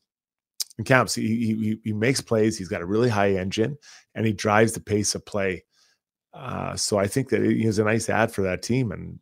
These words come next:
whether he's there all year, I don't know, but, um, good returns early.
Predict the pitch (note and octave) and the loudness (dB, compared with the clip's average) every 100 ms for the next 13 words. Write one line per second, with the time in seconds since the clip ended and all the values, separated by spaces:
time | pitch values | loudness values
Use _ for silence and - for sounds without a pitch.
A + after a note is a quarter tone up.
0 | - G#2+ G2 G2 G#2+ G2+ F#2+ F#2 G2 G2 | 0 2 2 0 2 4 4 0 0 0
1 | F#2 F#2+ F2+ F2+ G2+ F#2 E2 F2 - - | 2 2 0 -2 -2 -2 -2 -4 -6 -12
2 | F2+ E2+ E2+ E2+ E2+ _ - B2 A2 G2+ | -10 -8 -12 -14 -20 _ 2 4 4 0
3 | G#2+ G2 G2+ G#2 | 0 0 0 0